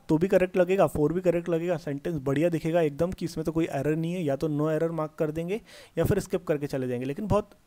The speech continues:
बेसिक और ईजी सा रूल ये है कि कोई भी, देखो, since क्या होता है, तब से। किसी भी शॉप में आप देखो, जैसे एक्स वाई जेड स्वीट्स की शॉप है, तो वहाँ पे उन्होंने लिख देते हैं कि हम इतने साल से हैं, तो वो क्या लिखते हैं, since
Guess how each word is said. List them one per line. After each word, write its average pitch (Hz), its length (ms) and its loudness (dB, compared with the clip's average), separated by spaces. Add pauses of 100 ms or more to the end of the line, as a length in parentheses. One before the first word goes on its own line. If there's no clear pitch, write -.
(140)
बेसिक 196 360 2
और 226 180 6
ईजी 196 240 -2
सा 202 100 -4
रूल 165 220 2
ये 143 180 0
है 127 260 -8 (420)
कि 247 120 0 (140)
कोई 220 200 2
भी, 262 260 -2 (100)
देखो, 175 220 -2
since 247 340 0
क्या 214 160 0
होता 151 240 2
है, 185 220 -8 (360)
तब 220 260 4
से। 143 340 -2 (300)
किसी 190 180 -2
भी 233 120 -2
शॉप 190 320 4
में 208 80 4
आप 190 100 4
देखो, 170 340 -4 (920)
जैसे 156 320 -6
एक्स 196 220 -6
वाई 185 180 6
जेड 175 280 2 (640)
स्वीट्स - 380 0
की 196 120 -4
शॉप 175 340 2
है, 180 140 -4
तो 180 140 -2
वहाँ 170 180 2
पे 190 80 -2
उन्होंने 185 240 2
लिख 175 140 0
देते 175 240 0
हैं 190 80 -4
कि 190 80 -8
हम 175 340 -2
इतने 185 260 -4
साल 147 240 0
से 170 100 -6
हैं, 139 200 -6
तो 156 120 -6
वो 170 60 -4
क्या 190 160 2
लिखते 175 260 -2
हैं, 185 80 -4
since - 500 -6